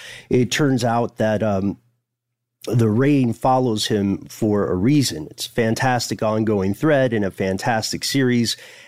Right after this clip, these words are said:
And although Douglas Adams may not have been aware of this, there may be a real life example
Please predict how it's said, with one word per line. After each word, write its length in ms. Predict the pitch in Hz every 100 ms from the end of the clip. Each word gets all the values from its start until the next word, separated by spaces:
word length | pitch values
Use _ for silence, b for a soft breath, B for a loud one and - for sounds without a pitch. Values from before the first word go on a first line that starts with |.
| -
And 180 | 113 113 -
although 540 | 143 202 143 156 175
Douglas 640 | 135 120 175 - 87 - -
Adams 560 | - 110 127 131 117 -
may 240 | 101 110
not 300 | 127 120 117
have 300 | - 113 98 -
been 160 | 113
aware 500 | 95 90 95 131 170
of 180 | 107 85
this, 380 | 90 82 - B B B -
there 240 | 117 143
may 320 | 147 131 147
be 400 | 135 127 123 127 -
a 200 | 110 101
real 440 | 95 107 160 170
life 360 | 117 110 113 110
example 680 | 98 104 151 156 104 104